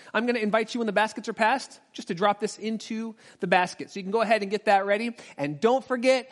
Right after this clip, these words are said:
I can see you. So if you're just staring at me and not doing it,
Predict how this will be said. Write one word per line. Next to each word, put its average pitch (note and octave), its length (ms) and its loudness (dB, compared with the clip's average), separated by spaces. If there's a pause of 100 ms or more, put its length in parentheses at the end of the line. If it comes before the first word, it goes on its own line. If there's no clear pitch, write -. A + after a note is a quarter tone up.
(160)
I A#3 200 2
can A#3+ 200 -4
see C4 300 2
you. D3 220 -2 (560)
So G#3 200 2
if G#3 100 -2
you're G#3 80 -6
just B3 160 -2
staring D#4 440 4
at C4 160 6
me B3+ 120 0
and B3+ 60 2
not C4+ 200 4
doing D4+ 300 2
it, A#3 260 2